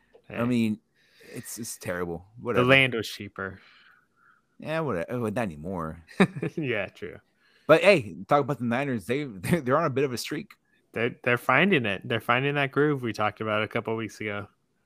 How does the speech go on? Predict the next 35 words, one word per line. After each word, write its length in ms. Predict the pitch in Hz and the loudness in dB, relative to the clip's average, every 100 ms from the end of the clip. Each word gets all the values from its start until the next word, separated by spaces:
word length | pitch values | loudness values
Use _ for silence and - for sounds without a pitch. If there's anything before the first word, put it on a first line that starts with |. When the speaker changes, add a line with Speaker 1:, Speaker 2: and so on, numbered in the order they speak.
| _ _ _ - _ _ | _ _ _ -20 _ _
Speaker 1:
Yeah, 300 | 131 170 120 - | 0 4 4 4
it's, 300 | 120 - 131 | 0 0 2
uh, 300 | 123 117 104 | 4 4 2
they, 260 | 113 120 107 - | 0 0 -2 -6
I 80 | 98 | -12
think 280 | 123 147 - | -10 -10 -10
since 280 | - 135 135 | -6 -6 -2
that 180 | 139 101 | -2 0
Rams 320 | 98 135 123 | 0 -2 -4
game, 320 | 92 87 82 | -6 -8 -8
since 220 | 87 113 120 | -8 -10 -6
that 140 | 98 | -6
Rams 260 | 95 113 101 | -6 -8 -8
game, 260 | 104 110 | -8 -6
they've, 200 | 98 92 | -6 -8
they've 180 | 80 87 | -8 -10
stepped 300 | - 104 - | -8 -8 -6
it 100 | 87 | -4
up, 220 | 101 107 | -4 -4
and, 260 | 104 95 82 _ _ _ _ - | -6 -6 -8 _ _ _ _ -2
uh, 100 | 90 | 2
I 160 | 90 | 2
think 300 | 90 107 98 | 0 -2 0
they, 180 | 101 98 | 2 2
they 140 | 92 | 0
beat 160 | 90 104 | -4 -4
the 80 | 87 | -4
Vikings 440 | 85 101 113 117 | -2 -2 0 -2
as 140 | 107 98 | -2 -2
well. 380 | 95 110 120 - 101 | -2 -2 -6 -12 -10
Um, 460 | 92 98 101 98 | -8 -6 -6 -6
and 240 | 98 92 92 | -4 -4 -4
they've, 160 | 98 | -2
Speaker 2:
Yep. 280 | 104 123 95 | -2 -2 -4
Speaker 1:
they've, 140 | 113 | -6